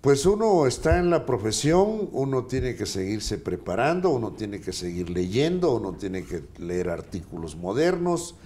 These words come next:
hay que escuchar a las gentes jóvenes, hay que estar en las conversaciones, en las pláticas de hospitales, en los congresos,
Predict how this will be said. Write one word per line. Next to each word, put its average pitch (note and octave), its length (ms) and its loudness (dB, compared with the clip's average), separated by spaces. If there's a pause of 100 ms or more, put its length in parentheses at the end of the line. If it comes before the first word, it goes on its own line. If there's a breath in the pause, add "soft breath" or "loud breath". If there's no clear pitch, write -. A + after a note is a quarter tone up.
(400 loud breath)
hay A2 120 0
que G2+ 120 -4
escuchar A2+ 520 -2
a G2+ 80 -2
las F#2 220 -6
gentes F2+ 360 -10
jóvenes, D#3 720 0
hay G2 140 -2
que F#2 160 -8
estar G2+ 380 -2
en F2+ 280 -2
las F2 220 -4
conversaciones, F2+ 1080 -4 (420 loud breath)
en F2+ 160 -6
las F2+ 160 -2
pláticas F2+ 600 -4
de E2 80 -6
hospitales, C#3+ 800 2
en F2+ 120 -2
los F2 140 -2
congresos, G2 880 2